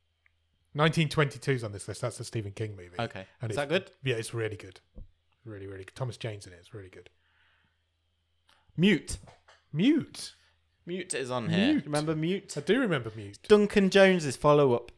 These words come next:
Speaker 2: to Moon.
Speaker 1: Yeah, it was.
Speaker 2: And it did not do well.
Speaker 1: No, it didn't.
Speaker 2: Uh,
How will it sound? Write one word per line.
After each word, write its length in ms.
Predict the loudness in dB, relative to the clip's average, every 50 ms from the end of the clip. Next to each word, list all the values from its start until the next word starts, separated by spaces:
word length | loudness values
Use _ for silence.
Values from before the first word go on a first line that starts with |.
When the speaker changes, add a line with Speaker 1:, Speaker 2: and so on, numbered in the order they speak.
| _ -8
Speaker 2:
to 120 | -4 -2
Moon. 460 | -2 0 0 0 0 -2 -4 -6 -8 -10 -8 -6
Speaker 1:
Yeah, 140 | -4 -4
it 120 | -4 -4 -4
was. 160 | -4 -4 -2 -2
Speaker 2:
And 300 | -2 -2 -2 -2 -4 -6 -8 -6
it 360 | -6 -6 -6 -8 _ _ _
did 420 | 8 8 8 8 6 2 -6 -12 -14 _ _ _ _
not 400 | -2 0 0 0 0 -4 -10 -8 -2
do 180 | -2 -2 0 2
well. 340 | 2 2 2 0 -2 -6 -12 _ _ _ 2
Speaker 1:
No, 220 | 4 4 4 2 0 -8 _ _ _ -14
it 100 | -10 -8
didn't. 240 | -8 -10 -10 -14 -20 _ _ _ _ _
Speaker 2:
Uh, 200 | -2 0 0 0